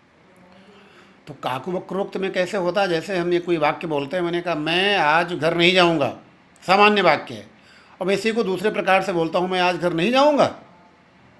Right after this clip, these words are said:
अहमंत गृहम न गमिष्यामि, सामान्यम वाक्यम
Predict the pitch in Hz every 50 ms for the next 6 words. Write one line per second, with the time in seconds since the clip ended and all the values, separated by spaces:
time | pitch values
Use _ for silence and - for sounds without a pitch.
0 | _ _ _ _ - - - 165 170 196 208 202 190 202 190 196 190 190 196 190
1 | 190 190 185 185 175 - - 180 160 143 123 113 107 - - _ _ _ _ -
2 | 180 185 190 190 190 196 196 190 185 180 170 160 - - 139 113